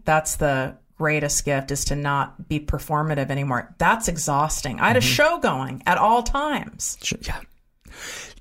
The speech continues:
Speaker 2: Do you, can you recall any time where you shared your story in a meeting and somebody approached you afterwards and it had turned a light bulb on for them?
Speaker 1: So many times.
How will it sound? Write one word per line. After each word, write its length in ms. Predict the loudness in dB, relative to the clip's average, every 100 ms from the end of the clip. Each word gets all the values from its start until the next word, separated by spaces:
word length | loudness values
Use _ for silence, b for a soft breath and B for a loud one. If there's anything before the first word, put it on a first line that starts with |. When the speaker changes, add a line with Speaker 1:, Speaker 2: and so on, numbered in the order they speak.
| -18 -18 -6
Speaker 2:
Do 100 | -2
you, 540 | 0 2 2 0 -2 -8 _ _ _ -20 -16 -8 0
can 200 | 2 2
you 140 | 2
recall 840 | 2 0 -2 0 2 4 2 0 0
any 260 | 0 0
time 680 | 0 0 2 2 2 0 -2 b b b b b b _ _ _ _
where 140 | 0 2
you 160 | 2
shared 340 | 2 2 2 2
your 100 | 0
story 500 | 2 2 2 -2 -6 -12 _ _ _ _ _
in 140 | 0 2
a 60 |
meeting 540 | 2 2 0 0 -2 -8 _ -2
and 180 | 0
somebody 380 | 2 2 0 0
approached 440 | -2 0 0 0 -2
you 80 | 0
afterwards 640 | -2 -2 -2 -2 -4 -4
and 180 | -2 -2
it 120 | 0
had 140 | -2 -2
turned 200 | -2 0
a 40 |
light 280 | -2 -2 -2
bulb 240 | -2 -2
on 260 | -2 -4 -8 -14 -20 _ _ _ _
for 140 | -6 -4
them? 300 | -2 -6 -8 -18 _ -16
Speaker 1:
So 280 | -10 -8 -6
many 240 | -6 -8
times. 600 | -10 -12 -12 -16 -18 -20